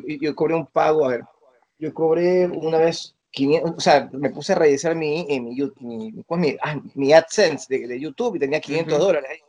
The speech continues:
Speaker 1: y nunca me enteré, pues, o sea, yo, yo imbécil puto, así. Entonces,
Speaker 2: O sea
Speaker 1: este, claro, o sea, sí, sí hay manera de hacer plata, pero uno tiene que darle la seriedad que se merece, ¿sí cachas?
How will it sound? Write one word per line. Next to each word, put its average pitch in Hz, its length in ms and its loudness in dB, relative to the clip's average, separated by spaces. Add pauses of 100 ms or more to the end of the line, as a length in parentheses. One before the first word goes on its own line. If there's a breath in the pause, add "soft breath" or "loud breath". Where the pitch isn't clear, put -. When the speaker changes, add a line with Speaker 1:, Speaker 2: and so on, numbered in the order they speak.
(160)
Speaker 1:
y 131 60 -20
nunca 165 320 -4
me 143 100 -4
enteré, 151 280 0
pues, 123 160 -14
o - 20 -6
sea, 139 80 -2
yo, 127 120 -10
yo 135 320 -18
imbécil 180 340 -10
puto, 135 240 -12
así. 123 100 -14 (720)
Entonces, 151 360 -4
Speaker 2:
O 143 40 2
sea 151 100 -2
Speaker 1:
este, 131 360 -8 (1040)
claro, 143 300 4
o - 20 -6
sea, 143 160 -2
sí, 151 160 -12
sí 160 160 -2
hay 180 100 4
manera 180 300 0
de 185 60 0
hacer 175 180 -4
plata, 180 260 -4
pero 147 240 0
uno 147 180 -4
tiene 147 220 -8
que 147 80 -4
darle 147 200 0
la 156 140 -2
seriedad 139 420 0
que 165 100 -8
se 165 100 -6
merece, 135 400 0
¿sí 127 120 -8
cachas? 120 280 -4